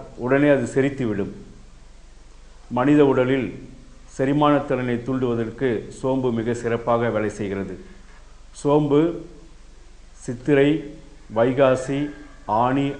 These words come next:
ஆடி இந்த நான்கு மாதங்களில் தொடர்ந்து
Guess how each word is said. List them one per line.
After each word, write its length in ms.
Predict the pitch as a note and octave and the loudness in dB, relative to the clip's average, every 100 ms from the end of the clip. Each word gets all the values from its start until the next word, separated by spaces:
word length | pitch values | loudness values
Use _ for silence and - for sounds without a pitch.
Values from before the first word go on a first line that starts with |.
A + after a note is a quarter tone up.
| - | -8
ஆடி 380 | A2 A2+ A#2+ G#2 - - - - - | 0 2 2 -2 -8 -16 -20 -20 -14
இந்த 180 | A#2+ A#2 | -6 -4
நான்கு 420 | A2+ A2 B2+ C#3 | -2 0 0 0
மாதங்களில் 680 | C3 A#2+ C3 C3+ B2+ G2+ - - - - - - - | 0 0 0 0 -2 -4 -8 -16 -20 -20 -20 -20 -8
தொடர்ந்து 680 | B2 A#2+ C#3 C#3+ C3+ F2 | 0 2 2 2 0 -2